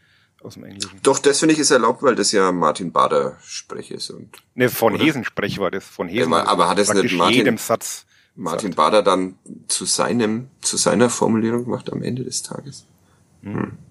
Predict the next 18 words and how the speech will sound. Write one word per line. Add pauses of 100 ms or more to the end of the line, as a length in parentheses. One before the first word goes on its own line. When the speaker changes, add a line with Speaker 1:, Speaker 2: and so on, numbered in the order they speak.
(220)
Speaker 2:
Naja, (140)
vielleicht
ehrlich.
Speaker 1:
Also
am
Ende
des
Tages
macht
der
Transfer
auf
jeden
Fall
Sinn, (320)
Speaker 2:
<laughs> (380)
Speaker 1:
weil, (400)
ähm,